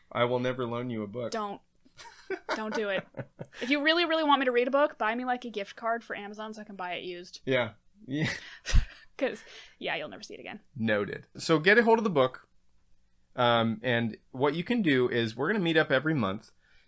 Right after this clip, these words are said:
Speaker 1: And so this being the first episode, we really just kinda wanted to introduce the book itself.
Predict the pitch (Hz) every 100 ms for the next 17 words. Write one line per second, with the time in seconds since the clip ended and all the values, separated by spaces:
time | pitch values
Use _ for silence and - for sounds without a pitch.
0 | _ - 127 127 - 151 139 127 127 220
1 | - 220 165 - 151 - - 127 139 127
2 | 147 175 156 143 - 135 117 107 101 104
3 | - 92 110 107 - - _ _ _ 107
4 | 90 127 165 107 - 151 143 139 -